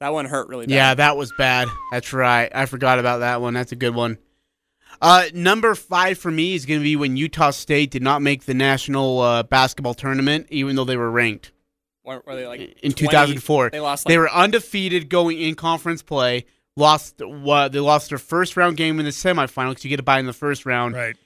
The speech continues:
Speaker 2: They were still ranked twenty-fifth in the country come Sunday morning, and they didn't make the tournament.
Speaker 3: That's ridiculous.
Speaker 1: That was rough,
Speaker 2: That
Speaker 1: man.
Speaker 2: was bad. That was a
Speaker 1: Yeah.
Speaker 2: really bad day.
Speaker 3: Uh, number four. <sighs> Uh, double doink.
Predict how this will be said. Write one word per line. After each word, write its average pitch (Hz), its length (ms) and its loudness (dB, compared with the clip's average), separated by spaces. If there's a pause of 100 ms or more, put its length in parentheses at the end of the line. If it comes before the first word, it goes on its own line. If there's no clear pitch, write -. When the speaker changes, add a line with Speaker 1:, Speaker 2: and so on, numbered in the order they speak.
(180)
Speaker 2:
They 147 100 4
were 143 80 2
still 190 280 2
ranked 196 240 0
twenty-fifth 180 440 -2
in 156 60 -8
the 143 60 -6
country 165 360 -4
come 139 200 -4
Sunday 151 340 -2
morning, 139 440 -2 (360)
and 127 100 -4
they 131 120 -2
didn't 151 360 -2
make 143 220 -2
the 131 60 -14
tournament. 131 420 -6
Speaker 3:
That's 113 180 -16
ridiculous. 104 140 -20
Speaker 1:
That 135 320 -4
was 117 380 -12
rough, 110 240 -10
Speaker 2:
That 151 180 6
Speaker 1:
man. 151 80 2
Speaker 2:
was 135 140 -2
bad. 117 340 0
That 160 120 6
was 165 120 2
a 135 40 -6
Speaker 1:
Yeah. 123 80 -8
Speaker 2:
really 139 240 -2
bad 120 280 -2
day. 104 280 -8 (1600)
Speaker 3:
Uh, 175 220 0
number 185 240 -4
four. 220 580 -2 (1300)
<sighs> - 40 -14 (1500)
Uh, 147 300 -2
double 165 340 -6
doink. 123 360 -16